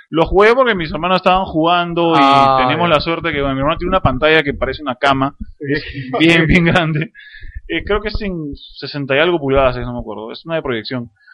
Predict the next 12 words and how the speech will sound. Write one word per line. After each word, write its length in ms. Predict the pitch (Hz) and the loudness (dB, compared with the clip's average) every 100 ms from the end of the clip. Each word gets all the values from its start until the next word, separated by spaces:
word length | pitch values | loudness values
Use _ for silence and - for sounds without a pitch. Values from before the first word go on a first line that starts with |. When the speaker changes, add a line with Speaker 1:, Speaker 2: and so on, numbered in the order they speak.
| - _ - | -20 _ -6
Speaker 1:
Y 260 | 143 139 143 | -2 0 0
dije, 180 | 156 180 | 0 2
"Vamos 180 | 240 | 2
a 60 | - | 0
jugar 280 | 170 196 226 | 4 6 6
porque 200 | 233 190 151 | 0 -2 -2
ahí 120 | 147 | -4
podemos 260 | 151 180 180 | -2 -2 -2
jugar 340 | 110 151 165 - | 2 2 2 -2
en 140 | 139 | -8
split". 480 | 127 - - 180 185 - - _ _ 170 175 | -8 -8 -6 -6 -8 -16 -20 _ _ -20 0
Speaker 2:
Cuatro. 460 | 175 151 123 113 | 2 4 0 -10